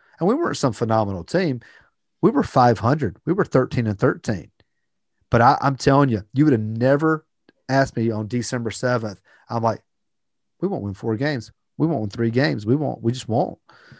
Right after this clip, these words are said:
But these kids worked hard, and it was the most rewarding season I've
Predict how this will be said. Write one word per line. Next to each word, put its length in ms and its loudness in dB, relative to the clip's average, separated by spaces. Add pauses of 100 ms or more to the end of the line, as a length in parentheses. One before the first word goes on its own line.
(280)
But 100 4
these 240 2
kids 300 0
worked 240 0
hard, 400 2
and 100 -2
it 100 -4
was 380 -4
the 240 0
most 340 2
rewarding 540 0
season 600 -2 (440)
I've 240 0